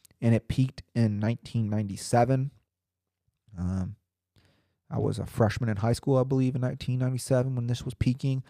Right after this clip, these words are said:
So this is real life for, this is real life for a lot of, uh, my generation growing up. Was, "Man, are you gonna, are you gonna catch aids? Man, you're gonna get aids."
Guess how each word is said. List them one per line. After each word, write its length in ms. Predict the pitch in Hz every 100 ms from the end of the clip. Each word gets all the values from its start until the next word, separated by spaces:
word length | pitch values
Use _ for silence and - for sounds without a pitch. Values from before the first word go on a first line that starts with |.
| - _
So 120 | -
this 100 | 139
is 60 | 151
real 180 | 147 143
life 220 | 147 110
for, 200 | - -
this 160 | 127 139
is 80 |
real 180 | 131 131
life 200 | 135 135
for 100 | -
a 40 | 107
lot 120 | 107
of, 80 | - _ _ -
uh, 280 | 107 101 101
my 200 | 113 120
generation 480 | 113 104 101 - 107
growing 300 | 104 98 104
up. 320 | 107 - _ _ _ _ _
Was, 360 | 110 107 101 -
"Man, 380 | 107 98 104 104 _ 110
are 100 | 101
you 100 | 110
gonna, 120 | 95
are 100 | 107
you 100 | 104
gonna 140 | 107 104
catch 260 | - 107
aids? 380 | 117 131 - -
Man, 140 | 98
you're 80 | 101
gonna 100 | 107
get 160 | 107 110
aids." 480 | 123 - - -